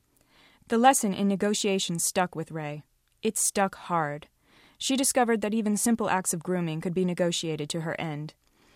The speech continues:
In the first half of her tenth year, the only time she would brush her teeth, wash her hair, or take a shower was when money exchanged hands. More precisely, leaving ours and entering hers.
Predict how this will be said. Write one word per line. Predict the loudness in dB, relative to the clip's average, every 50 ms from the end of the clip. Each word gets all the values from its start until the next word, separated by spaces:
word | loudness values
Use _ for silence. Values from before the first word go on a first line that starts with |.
| -18 -8 -2
In | -2 -2
the | 0
first | 4 4 4 4 2 0
half | -2 0 0 0 -2
of | -4 -4
her | -4 -4
tenth | -2 -2 -2 -2 -2 -2
year, | -2 -2 -2 -4 -4
the | -4 -4 -2
only | 0 0 0 0
time | 0 -2 -2 0 0
she | 0 -2 -2
would | -4 -2
brush | -2 -2 -2 -2 -4
her | -6
teeth, | -6 -6 -6 -6 -6 -8 -12 -14 -10 -2
wash | 0 2 2 2 0
her | -2 -4
hair, | -6 -6 -6 -6 -6
or | -6 -6
take | -6 -6 -6 -4
a | -4
shower | -2 -2 -2 0 0 -2 -2 -4 -6 -10 _ _ -20 -20 -20 -16 -8 -4
was | -2 0 2
when | 2 4 4 4
money | 4 2 0 -2 -4
exchanged | -4 -4 -4 -4 -4 -2 -2 -4 -4 -4 -6 -6 -6
hands. | -4 -4 -4 -4 -6 -8 -10 -12 -14 _ _ _ _ _ _ _ _ _ _ _ _ _ -2
More | 0 0 0
precisely, | 0 -2 -2 -2 0 0 0 -2 -4 -4 -6 -6 -8 _
leaving | -2 -2 0 0 0 -2
ours | -2 -2 -2 -2 -2 -4
and | -4 -4
entering | -4 -6 -6 -6 -6 -4 -2
hers. | -2 -2 -4 -4 -6 -8 -10 -12